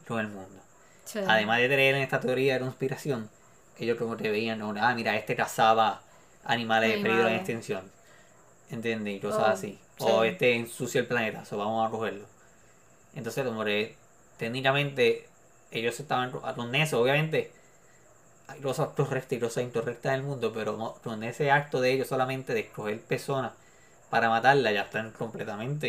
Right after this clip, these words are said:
Speaker 1: en
Speaker 2: Sí,
Speaker 1: lo
Speaker 2: están
Speaker 1: incorrecto, like,
Speaker 2: como que tú puedes
Speaker 1: tú no
Speaker 2: tratar
Speaker 1: puedes
Speaker 2: de
Speaker 1: resolver el problema
Speaker 2: matando a la gente
Speaker 1: simplemente matando a la gente,
Speaker 2: porque
Speaker 1: like,
Speaker 2: piensa diferente a ti.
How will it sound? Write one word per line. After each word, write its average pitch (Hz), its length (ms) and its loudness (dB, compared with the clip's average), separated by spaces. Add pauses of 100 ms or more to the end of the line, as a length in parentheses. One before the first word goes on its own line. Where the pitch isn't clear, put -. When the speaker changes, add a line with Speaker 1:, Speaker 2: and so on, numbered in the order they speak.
Speaker 1:
en - 60 -12
Speaker 2:
Sí, - 200 -8
Speaker 1:
lo 110 100 -2
Speaker 2:
están 117 80 -2
Speaker 1:
incorrecto, 123 540 0
like, 98 280 -2 (200)
Speaker 2:
como 226 120 -6
que 226 100 -2
tú 226 120 -6
puedes 220 260 0
Speaker 1:
tú - 80 -6
no 139 80 6
Speaker 2:
tratar 143 120 4
Speaker 1:
puedes 147 260 6
Speaker 2:
de 160 80 6
Speaker 1:
resolver 143 220 4
el 143 80 0
problema 151 500 4
Speaker 2:
matando 196 460 0
a - 20 -2
la 285 60 -2
gente 262 160 0
Speaker 1:
simplemente 139 340 2
matando 117 300 0
a - 20 2
la 120 80 2
gente, 104 160 -4
Speaker 2:
porque 220 200 -2
Speaker 1:
like, 190 100 2
Speaker 2:
piensa 208 340 -2
diferente 208 440 -4
a 190 80 -4
ti. 185 120 -10